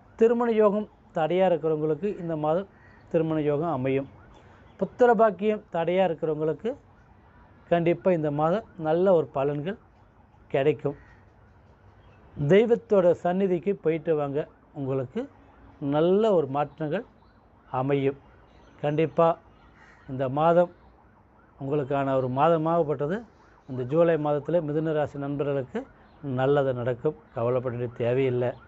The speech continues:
இந்த மாதத்துல மிக சிறப்பான முறையில வாழ போறீங்க, வளர போறீங்க,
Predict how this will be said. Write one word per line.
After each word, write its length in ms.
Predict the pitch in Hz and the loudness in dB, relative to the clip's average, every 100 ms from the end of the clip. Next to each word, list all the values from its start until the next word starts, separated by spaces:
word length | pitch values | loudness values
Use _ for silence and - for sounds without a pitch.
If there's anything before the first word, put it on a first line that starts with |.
| - - - - - - - - - - - - - | -20 -20 -20 -20 -20 -20 -20 -20 -20 -20 -20 -20 -8
இந்த 200 | 143 139 | 0 0
மாதத்துல 580 | 127 143 156 - 151 233 - - - | 2 2 0 -2 -4 -6 -10 -20 -8
மிக 280 | 147 143 180 | -4 0 0
சிறப்பான 640 | - 165 170 170 185 185 | 2 2 2 2 2 2
முறையில 420 | 160 151 147 202 - _ - 127 | 0 -2 -2 -4 -8 _ -10 0
வாழ 300 | 147 175 165 160 | 2 2 -2 -2
போறீங்க, 360 | 156 147 165 - | 0 0 -4 -8
வளர 360 | 139 131 160 160 | -6 -2 0 -2
போறீங்க, 480 | 156 143 143 147 | -2 -4 -2 -2